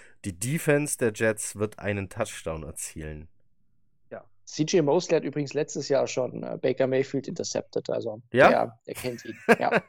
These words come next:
Speaker 3: gegen die Ravens im wichtigen Spiel, das war sehr bitter.
Speaker 1: Ja, wir hoffen auch sehr, dass er spielt. Der war schon Dreh- und Angelpunkt, diese Defense.
Speaker 3: Der ist stark.
Speaker 1: Äh, Mike, habt ihr Kontakte zur amerikanischen Fanszene?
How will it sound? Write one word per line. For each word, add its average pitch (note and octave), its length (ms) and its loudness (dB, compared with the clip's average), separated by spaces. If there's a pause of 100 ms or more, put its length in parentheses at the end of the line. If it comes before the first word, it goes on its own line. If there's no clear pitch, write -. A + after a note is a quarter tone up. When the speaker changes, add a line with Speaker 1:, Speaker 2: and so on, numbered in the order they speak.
(100)
Speaker 3:
gegen C#3 200 4
die C3 60 4
Ravens D3 460 4
im C3+ 160 -2
wichtigen C3+ 320 -4
Spiel, C#3 320 0
das B2 180 0
war A#2 120 2
sehr A#2 140 -2
bitter. A2 380 -4 (2000)
Speaker 1:
Ja, C#3 320 6 (240)
wir A#2+ 220 0
hoffen D#3 220 0
auch C3 100 2
sehr, D3 200 0
dass C3+ 140 0
er C3 60 -4
spielt. A#2 400 -6
Der A2 80 0
war A2+ 100 2
schon B2 280 -2
Dreh- B2 160 0
und A#2+ 140 -2
Angelpunkt, G2 500 -6
diese F#2 200 -10
Defense. F#2 560 -8 (100)
Speaker 3:
Der B2+ 140 2
ist - 80 -10
stark. - 300 -4 (2750)
Speaker 1:
Äh, C#3+ 300 6
Mike, B2+ 300 2
habt - 160 0
ihr G#3+ 260 2
Kontakte D3+ 460 -2
zur C#3+ 160 0
amerikanischen A#2 680 -4
Fanszene? D#3 800 -8